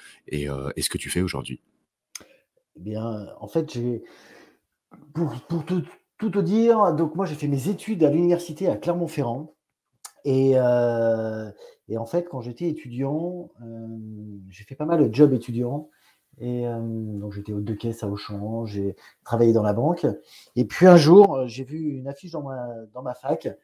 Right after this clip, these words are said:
Speaker 2: euh, où on proposait de, de recruter des, euh, responsables, euh, d'équipes d'étudiants pour vendre des abonnements presse. Et cette entreprise, c'était l'ofup, l'Office universitaire de presse. Euh, et j'ai postulé à, à cette annonce,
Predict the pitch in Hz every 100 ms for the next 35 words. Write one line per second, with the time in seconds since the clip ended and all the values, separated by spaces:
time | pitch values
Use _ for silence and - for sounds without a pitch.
0 | _ _ _ - 117 117 117 117 127 -
1 | 135 143 131 170 139 117 113 104 113 131
2 | 139 131 160 165 123 113 110 104 104 -
3 | _ 107 156 156 170 151 160 160 139 117
4 | 117 113 - _ _ 110 107 110 151 156
5 | 170 - 120 120 151 156 139 147 185 -
6 | 120 120 180 156 127 120 120 113 156 156
7 | 139 - 127 156 - _ _ _ _ 104
8 | - 104 117 120 160 151 120 107 135 120
9 | 127 - 160 - 135 - _ _ 120 113
10 | 143 - 127 117 120 110 - 113 151 -
11 | 98 - _ _ _ 107 107 104 101 101
12 | 95 - 127 123 131 117 123 113 170 170
13 | 175 165 165 160 131 117 110 110 107 107
14 | 101 98 95 95 147 - 127 120 113 127
15 | 175 202 -